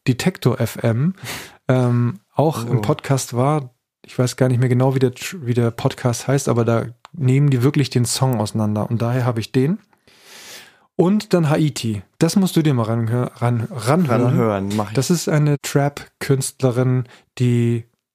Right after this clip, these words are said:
Speaker 1: auch bei, bei Jan Müller war. Super verpeilte, aber sehr sympathische, ähm,
Speaker 2: Kleine
Speaker 1: junge Lady.
Speaker 2: Frau.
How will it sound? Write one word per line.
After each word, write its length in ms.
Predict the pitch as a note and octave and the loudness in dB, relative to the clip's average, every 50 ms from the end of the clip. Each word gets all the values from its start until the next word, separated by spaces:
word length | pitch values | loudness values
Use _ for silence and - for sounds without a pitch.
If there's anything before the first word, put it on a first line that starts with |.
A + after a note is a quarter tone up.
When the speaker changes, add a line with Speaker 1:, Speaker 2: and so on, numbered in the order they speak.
| _ _ _ | _ _ _
Speaker 1:
auch 200 | - C3+ C3+ - | -2 -2 -2 -4
bei, 580 | - - - A#2+ A#2+ A#2+ A#2+ A#2+ A#2 A#2 A2+ G#2+ - | -4 -2 0 2 2 2 2 0 0 0 -2 -2 -2
bei 80 | A#2+ | -2
Jan 240 | A#2 A2+ A#2 A#2 A2+ | 0 0 0 0 0
Müller 300 | A2+ B2+ C3+ C#3 B2+ A#2+ | 0 0 0 0 0 0
war. 320 | B2 B2 A#2+ B2 B2+ D3+ - | 0 0 0 -2 -2 -6 -8
Super 300 | - A#2 C#3+ D3+ - D3+ | -8 -6 -4 -2 -2 -2
verpeilte, 920 | - - C3+ A#2+ - - - C#3 C#3+ C#3+ D3 D3 - C3 B2+ B2 B2 B2 B2 - - _ _ _ _ _ | -2 -2 -4 -4 -4 -4 -2 0 0 2 0 0 0 -2 -2 0 -2 -4 -6 -10 -16 _ _ _ _ _
aber 220 | - E3+ C3 A#2+ B2 | -2 0 0 2 2
sehr 220 | A2+ A#2 C#3 C#3 | 2 2 2 2
sympathische, 1120 | C3 C3+ A#2+ A#2+ - - C#3 C#3+ C#3+ - C3+ - - C#3 C3 B2+ B2 A#2+ A#2 A#2 A2+ A#2 - | 2 0 -2 -2 -2 -2 0 0 0 -2 -2 0 2 2 2 2 0 0 0 -2 -4 -4 -6
ähm, 260 | B2 A#2 A#2 A#2 A#2 A2+ | -6 -4 -2 -2 -2 0
Speaker 2:
Kleine 380 | A2 B2+ B2 A#2 A#2 A#2+ A#2 A2+ | 2 2 2 2 2 2 2 2
Speaker 1:
junge 220 | C#3 C3 C3 B2 | 2 2 2 0
Lady. 240 | A#2+ A#2+ B2 C3 C3+ | 0 2 0 0 2
Speaker 2:
Frau. 460 | C3 A2 A2 A2 G#2+ G#2 G2+ G2+ G#2+ | 2 2 2 2 0 -2 -4 -6 -8